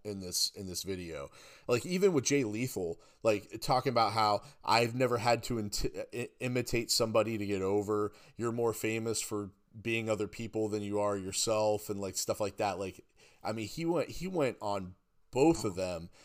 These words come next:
but Jeff Jarrett, he kinda, he had a couple of extra digs on there, but he did call him <laughs> carny at one point in the song too. But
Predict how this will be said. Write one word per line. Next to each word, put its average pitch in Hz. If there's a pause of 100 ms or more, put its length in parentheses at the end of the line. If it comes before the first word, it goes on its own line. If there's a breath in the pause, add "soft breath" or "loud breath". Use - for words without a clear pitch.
(220 soft breath)
but 104
Jeff 139
Jarrett, 120
he 104
kinda, 104
he 113
had 113
a 95
couple 107
of 95
extra 107
digs 92
on 90
there, 87
but 95
he 104
did 120
call 113
him 107
<laughs> -
carny 117 (260 loud breath)
at 110
one 107
point 98
in 95
the 90
song 92
too. 101 (520 soft breath)
But 135